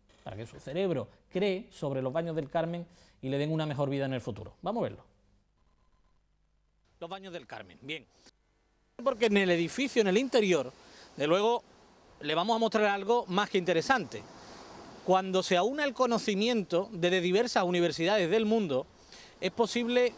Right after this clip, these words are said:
que hoy tenga los Baños del Carmen una actividad cultural y universitaria más activa que en toda su historia. Y están luchando precisamente por su futuro.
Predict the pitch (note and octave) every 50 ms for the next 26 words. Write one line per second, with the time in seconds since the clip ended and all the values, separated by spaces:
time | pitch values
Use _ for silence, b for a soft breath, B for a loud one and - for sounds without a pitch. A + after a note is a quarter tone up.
0 | - - - A3 G#3 G#3+ A3+ A#3+ A3+ G3 - G#3+ G#3+ A3 A3 G#3 F#3+ D#3 - -
1 | - E3 E3+ E3 F#3 G3+ G#3+ A3 G#3+ G#3 F#3+ - F3+ D#3 C#3+ C3+ C3+ B2 B2+ -
2 | G3 G3 A3 G#3+ - G#3 G3+ G3+ G3+ G3 - - A3 G#3+ G3 - G3+ F#3 E3 C#3
3 | A2+ F#2+ F#2+ B B B B B B B B B C#3 D#3+ E3+ E3+ E3 E3 D3 -
4 | E3 D3+ G#3+ G#3 F#3+ D#3+ B2+ A2+ G2 - - - C#3+ C3+ F3 G#3+ A3 G#3 A3 F#3
5 | - - A#3 A#3+ A#3+ C4+ C#4+ E4+ - - B B B B B - - F3 D3+ F#3+
6 | F#3 F#3 - F#3 E3 - - C#3+ A2+ G#2+ G2+ - - F#3+ F#3 E3 - A3+ B3 B3+
7 | A#3+ - - B3+ B3+ B3+ C4 B3+ A#3+ A3 F3 A#3 G#3+ - A3+ A3+ A#3+ A#3 G#3 -
8 | A#3+ A#3 A3 - A3+ G3+ F3 - F#3 - G#3 E3+ - C#3+ B2+ A2 G2